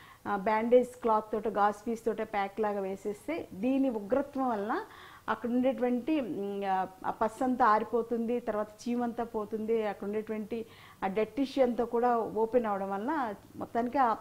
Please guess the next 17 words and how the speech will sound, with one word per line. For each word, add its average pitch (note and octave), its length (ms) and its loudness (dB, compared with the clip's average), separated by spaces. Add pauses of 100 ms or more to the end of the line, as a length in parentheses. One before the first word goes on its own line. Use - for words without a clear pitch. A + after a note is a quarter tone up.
ఆ G3 60 -4
సెగ్గడ్డ A3+ 420 2
ఓపెన్ A3 360 2
అవడం G3+ 180 -2
వల్ల A#3 120 -2
తొందరగా B3+ 460 0
మానడానికి G#3 520 -2
అవకాశం F#3+ 440 -6
ఉంది. G3 280 -6 (440)
So B3 80 6
సెగ్గడ్డలు B3 500 4
ఉన్న A#3+ 160 2
వాళ్ళకి A#3 320 2
వెల్లుల్లిపాయలను G#3+ 520 0
వాడడం G3+ 300 -4
కూడా A3 180 -2
గుర్తుపెట్టుకోవాలి. G3+ 1000 -6